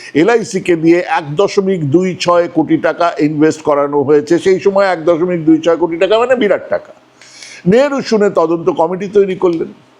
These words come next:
অভিযোগ এসছে, তদন্ত কমিটি তৈরি করলেন। কমিটির রায় আসার আগে অর্থমন্ত্রী টি টি কৃষ্ণমাচারী পদত্যাগ করলেন। হ্যাঁ, অর্থমন্ত্রীর পদত্যাগ।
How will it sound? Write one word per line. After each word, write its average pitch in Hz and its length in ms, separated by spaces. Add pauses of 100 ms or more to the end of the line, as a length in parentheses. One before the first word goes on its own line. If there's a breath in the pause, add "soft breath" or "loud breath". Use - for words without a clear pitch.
(340 loud breath)
অভিযোগ 202 400
এসছে, 220 240
তদন্ত 180 360
কমিটি 226 340
তৈরি 240 260
করলেন। 214 340
কমিটির 214 460
রায় 240 260
আসার 226 300
আগে 196 220
অর্থমন্ত্রী 185 600
টি 180 220
টি 170 180
কৃষ্ণমাচারী 170 760 (120)
পদত্যাগ 226 500
করলেন। 202 360 (380 soft breath)
হ্যাঁ, 180 180
অর্থমন্ত্রীর 226 680
পদত্যাগ। 196 480